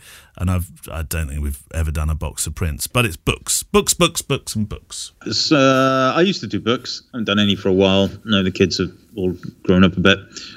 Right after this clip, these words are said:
Speaker 2: But, um, we did recently, when we had our downstairs renovated, um,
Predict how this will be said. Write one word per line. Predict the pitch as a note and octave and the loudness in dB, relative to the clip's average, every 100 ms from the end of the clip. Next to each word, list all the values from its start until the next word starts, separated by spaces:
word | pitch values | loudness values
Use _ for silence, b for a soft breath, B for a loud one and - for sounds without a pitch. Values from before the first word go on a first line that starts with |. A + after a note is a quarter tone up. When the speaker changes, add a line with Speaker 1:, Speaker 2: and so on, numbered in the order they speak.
| B | B
Speaker 2:
But, | A2 G#2 - - | 2 2 0 0
um, | G#2 G2+ G2+ G2+ G2 G2+ G2 - _ - | 4 4 6 6 4 2 -4 -14 _ 2
we | A#2 | 4
did | C3+ G#2+ | 6 6
recently, | A#2+ A2+ A2+ G#2 G2 G2 | 6 4 2 2 4 4
when | G2+ G#2 | 4 4
we | |
had | F#2+ G2 | 4 4
our | G2 F#2+ F#2 | 6 4 2
downstairs | - G#2 F#2 - G2+ F#2 E2+ - | 0 0 0 0 2 4 2 -2
renovated, | F2+ F#2 F#2 E2+ F2 D#2+ F2 F2 - - - _ _ _ _ | 0 4 4 4 2 2 2 0 -4 -12 -20 _ _ _ _
um, | F2+ F2 E2+ E2+ E2+ E2+ | 0 2 2 0 0 -2